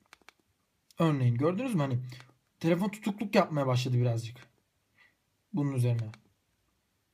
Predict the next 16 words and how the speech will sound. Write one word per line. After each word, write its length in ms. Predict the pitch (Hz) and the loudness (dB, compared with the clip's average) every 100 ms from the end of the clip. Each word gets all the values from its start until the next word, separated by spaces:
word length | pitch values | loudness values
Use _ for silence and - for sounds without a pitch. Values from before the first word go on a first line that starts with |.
| _ _ _ _ - - - _ _ _ _ _ _ | _ _ _ _ -20 -20 -20 _ _ _ _ _ _
Hatta 300 | 127 127 160 | -4 0 2
bazı 200 | 160 156 | 0 0
komutlarımı 420 | 147 143 156 208 | -2 -2 -2 0
almıyor 340 | 190 147 127 120 | 2 2 2 2
bile. 160 | - - - _ _ _ _ _ _ _ _ _ _ _ _ _ _ _ _ _ - _ - | -2 -10 -20 _ _ _ _ _ _ _ _ _ _ _ _ _ _ _ _ _ -20 _ -2
Ee, 200 | 165 170 190 | 0 2 0
onun 240 | 214 247 | 0 0
dışında, 540 | 233 233 233 247 277 - - _ _ _ _ - | 0 0 2 2 0 -6 -20 _ _ _ _ -2
e, 100 | 160 | 0
şimdi 220 | 170 202 | 2 0
şu 160 | 196 190 | 0 2
görsel 340 | 196 190 202 | 2 2 0
tweak'imizi 500 | 202 196 196 185 170 | 0 0 0 -2 0
mesela 340 | 170 170 165 165 | -2 0 0 2
kapatalım 480 | 160 156 147 123 | 0 0 0 0
hemen. 340 | 117 117 160 | -2 -4 -6